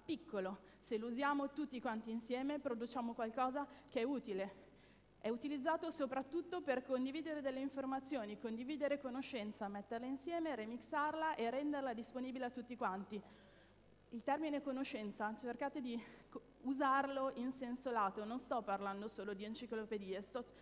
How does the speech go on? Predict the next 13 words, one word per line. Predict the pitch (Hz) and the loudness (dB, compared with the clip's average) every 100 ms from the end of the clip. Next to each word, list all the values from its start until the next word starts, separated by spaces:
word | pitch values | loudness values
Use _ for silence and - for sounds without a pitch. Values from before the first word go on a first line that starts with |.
| - | -10
parlando | - 233 277 311 311 | 0 4 4 4 2
di | 247 | 0
qualsiasi | 240 226 285 285 | -4 -4 -4 -4
cosa | 262 269 277 | 0 2 2
che | 277 | 0
possa | 240 233 254 | -4 -2 -2
essere | 254 240 | 0 -2
un'informazione | 233 220 226 240 226 220 - 269 269 277 | 0 -2 -4 -4 -2 -4 -2 -2 0 -2
che | 247 | -2
tutti | 269 262 | -4 -4
quanti | 254 247 262 | -2 0 -2
possiamo | 254 226 233 214 226 - - - | -4 -4 -2 -2 -4 -8 -18 -2
arricchire. | 214 226 233 - 214 180 190 | 2 2 0 -4 -2 0 -2